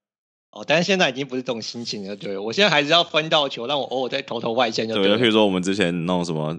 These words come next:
Speaker 2: 什么教育系、国贸系有体保，对不对？跟他一起躺着冠军，这没什么不好啊。
Speaker 1: 哦，所以就是说你要看这个队友对于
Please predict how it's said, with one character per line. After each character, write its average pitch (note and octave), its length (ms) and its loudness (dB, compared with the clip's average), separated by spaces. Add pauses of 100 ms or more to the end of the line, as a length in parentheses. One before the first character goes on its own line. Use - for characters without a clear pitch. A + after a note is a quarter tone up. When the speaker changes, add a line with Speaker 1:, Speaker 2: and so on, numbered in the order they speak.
(120)
Speaker 2:
什 E2+ 140 -8
么 D2+ 80 -6
教 F2+ 320 2
育 F2+ 160 0
系、 E2 300 -2
国 F2 180 0
贸 F2+ 160 2
系 F2+ 140 -2
有 D#2 120 0
体 D#2+ 280 -8
保， D2+ 240 -2
对 D#2 100 -6
不 D#2+ 80 -4
对？ E2+ 100 -2 (120)
跟 A2 120 -2
他 A2 160 0
一 A2 40 -2
起 F#2 120 -4
躺 F2 220 -6
着 E2+ 80 -4
冠 F#2 240 0
军， F2 260 -4
这 A2+ 140 -2
没 F#2 160 -2
什 G2+ 100 -6
么 D#2+ 80 -4
不 G2 120 -6
好 - 180 -6
啊。 - 140 -4 (1300)
Speaker 1:
哦， - 240 -12
所 F#3+ 140 4
以 G3 80 6
就 G3+ 140 4
是 G3+ 100 4
说 G3+ 160 6
你 C#3+ 100 -2
要 C3 160 2
看 D3 240 -2
这 C#3 80 -6
个 C3 100 -2
队 C3 320 0
友 G2 200 -6
对 A#2+ 240 -4
于 G#2+ 120 -10